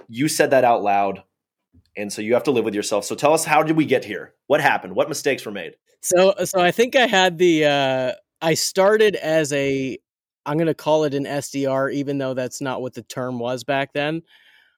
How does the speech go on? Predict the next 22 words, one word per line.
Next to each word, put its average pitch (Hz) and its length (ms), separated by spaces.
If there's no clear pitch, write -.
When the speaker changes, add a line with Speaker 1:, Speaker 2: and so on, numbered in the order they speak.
Speaker 2:
Um, 123 480
but 147 200
it 156 80
was 151 140
pretty 233 220
much 214 220
the 143 100
same 156 280
story 139 480
I 123 60
think 131 240
most 131 320
S 117 240
D 123 140
Rs 113 260
kind 117 220
of 113 100
fall 120 220
into, 117 340
which 117 240
is, 117 280
uh, 117 240